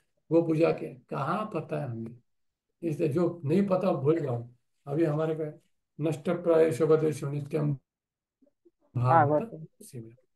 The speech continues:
Speaker 1: और हमसे जितना होता है उतना करना है हमें। ठीक है,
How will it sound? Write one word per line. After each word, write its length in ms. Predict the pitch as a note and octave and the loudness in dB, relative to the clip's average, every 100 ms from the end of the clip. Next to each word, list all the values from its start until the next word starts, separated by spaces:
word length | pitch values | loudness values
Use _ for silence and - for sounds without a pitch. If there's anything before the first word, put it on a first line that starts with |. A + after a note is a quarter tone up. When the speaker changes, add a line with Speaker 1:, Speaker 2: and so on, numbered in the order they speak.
| - | -10
Speaker 1:
और 120 | B2 | -4
हमसे 180 | D3+ E3 | -2 -2
जितना 300 | - - F3+ | -6 -10 -10
होता 180 | D3 F3+ | 0 0
है 60 | |
उतना 160 | E3+ A3+ | 2 0
करना 260 | A3 D3+ | 0 0
है 60 | C3 | -2
हमें। 180 | A#2+ - _ _ _ _ _ _ - | -6 -16 _ _ _ _ _ _ -8
ठीक 120 | F#3+ | -6
है, 180 | A3+ C3 | -4 -8